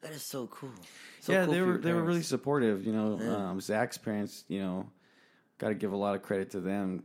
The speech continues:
Speaker 2: 'cause, you know,
Speaker 1: Wasn't
Speaker 2: Zach
Speaker 1: that that cool guy with the hair
Speaker 2: Yeah, Joe.
Speaker 1: in, in the van?
Speaker 2: Yeah.
Speaker 1: Dude,
Speaker 2: He,
Speaker 1: that
Speaker 2: he did,
Speaker 1: dude's
Speaker 2: he did,
Speaker 1: badass.
Speaker 2: did a lot for us, you know. He
Speaker 1: Yeah.
Speaker 2: fucking bought us a trailer and a van.
Speaker 1: Damn.
Speaker 2: And we were just going,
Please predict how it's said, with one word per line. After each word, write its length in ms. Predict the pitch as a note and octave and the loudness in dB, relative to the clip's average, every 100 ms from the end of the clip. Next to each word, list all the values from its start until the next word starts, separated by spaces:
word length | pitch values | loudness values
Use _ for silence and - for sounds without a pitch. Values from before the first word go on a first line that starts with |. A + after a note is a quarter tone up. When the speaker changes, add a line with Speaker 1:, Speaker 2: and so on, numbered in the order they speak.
| - | -6
Speaker 2:
'cause, 360 | G#2 F2 - - | -6 -6 -10 -6
you 120 | F#2 | -4
know, 260 | E2 D#2 - | -2 -4 -6
Speaker 1:
Wasn't 80 | - | 2
Speaker 2:
Zach 140 | F#3 | 4
Speaker 1:
that 120 | A#3 | 6
that 160 | G3+ F3+ | 6 4
cool 180 | G#3 G#3 | 6 8
guy 200 | G3 G3 | 8 6
with 120 | F3+ | 4
the 60 | E3 | 4
hair 340 | F#3+ G3 F#3+ | 6 6 4
Speaker 2:
Yeah, 260 | D#3+ C3+ G#2 | 4 4 4
Joe. 200 | A2 B2+ | 4 4
Speaker 1:
in, 60 | - | 4
in 140 | C3+ | 2
the 60 | C#3 | 2
van? 420 | A#2 E3 F3 F3 | 4 6 6 2
Speaker 2:
Yeah. 240 | D3 D3 G#2+ - - | 4 4 4 0 -8
Speaker 1:
Dude, 640 | G#2+ C3+ C#3 C3+ C3 B2 | -2 0 2 4 6 6
Speaker 2:
He, 220 | C3+ - | 6 4
Speaker 1:
that 160 | - C3 | 4 6
Speaker 2:
he 80 | C#3+ | 6
did, 80 | - | 6
Speaker 1:
dude's 40 | |
Speaker 2:
he 80 | A#2+ | 2
did, 100 | A#2 | 4
Speaker 1:
badass. 300 | A#2+ A#2+ B2 | 4 6 6
Speaker 2:
did 100 | B2 | 6
a 80 | A2+ | 8
lot 300 | A2 A#2 G#2 | 6 6 4
for 200 | - E2+ | 0 0
us, 280 | D#2 - - | 0 -2 -6
you 100 | F#2 | -4
know. 140 | G2 G2 | 0 0
He 80 | G2+ | 2
Speaker 1:
Yeah. 260 | B2 C3+ | 4 4
Speaker 2:
fucking 280 | A2+ G#2 G#2 - | 4 2 -2 0
bought 320 | - G2+ G#2+ - | 2 2 2 -2
us 220 | G#2 - | -4 -4
a 20 | E2+ | -8
trailer 600 | - G2+ G2+ G2 G2+ G2 | -2 0 0 0 0 0
and 120 | F2 | -2
a 60 | |
van. 500 | F#2 G#2 G2+ F#2+ F2+ | -4 -2 -2 0 -2
Speaker 1:
Damn. 460 | F2+ - G3 E3+ A#2 - - - | -2 -2 0 0 -2 -10 -18 -12
Speaker 2:
And 220 | - G2 G2+ | -6 -2 0
we 80 | |
were 100 | G2+ | 0
just 240 | G2 F#2+ - | 0 -4 -2
going, 460 | G2+ G#2+ F#2+ F2+ | 0 0 0 -4